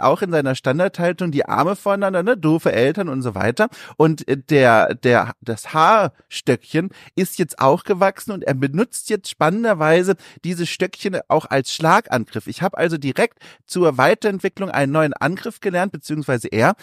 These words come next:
äh, und zwar den Doppelschlag. Und das fand ich total interessant, weil das diesem Pokémon, erstmal jetzt aufs Pokémon selbst bezogen, so eine neue Richtung gibt, ne? Vorher Pflanzenangriffe, Rasierblatt und sowas.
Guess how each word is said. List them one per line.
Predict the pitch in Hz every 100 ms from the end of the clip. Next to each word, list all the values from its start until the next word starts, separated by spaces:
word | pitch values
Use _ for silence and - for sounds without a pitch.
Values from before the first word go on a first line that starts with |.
| - -
äh, | 151 147
und | 127 147
zwar | 156 156
den | 135
Doppelschlag. | 170 233 269 - - 110 151 - -
Und | - 160
das | 180
fand | - 226
ich | 214
total | 175 - 180 208
interessant, | 240 190 - 185
weil | 165 151 -
das | - 160
diesem | - 147 143
Pokémon, | - - 226 202 190
erstmal | 156 - 147
jetzt | 127 -
aufs | 113 -
Pokémon | - 135 131 110
selbst | 117 151
bezogen, | - 165 185 180 - - -
so | 165
eine | 170
neue | 160 185 160
Richtung | 123 - - 202
gibt, | 240 262 196
ne? | 247
Vorher | - 175 180 180 - _
Pflanzenangriffe, | - 180 190 - 170 165 170 - 175 156 135 107
Rasierblatt | 139 131 196 208 175
und | 165 170
sowas. | 170 170